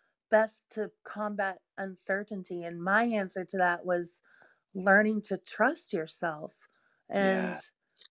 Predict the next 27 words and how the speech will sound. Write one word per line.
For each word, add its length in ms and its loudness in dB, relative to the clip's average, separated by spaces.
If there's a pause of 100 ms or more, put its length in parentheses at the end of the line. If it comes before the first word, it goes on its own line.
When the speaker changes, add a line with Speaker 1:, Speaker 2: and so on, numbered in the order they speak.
(340)
Speaker 1:
and 180 0
your 120 2
decisions 800 0
and 180 -4
your 140 -2
thought 400 6
process, 800 -2 (520)
um, 520 -2 (920)
and, 240 -8 (100)
and 180 -2
respect 480 0
goes 340 2
right 220 4
along 300 0
with 180 -8
that, 180 -4
doesn't 300 -10
it? 160 -12 (960)
Speaker 2:
Yeah. 260 0 (600)
Like, 320 6
that 260 8
was, 240 -4
that 220 4
was 140 -10
how 220 -6
I 160 0
got 220 -12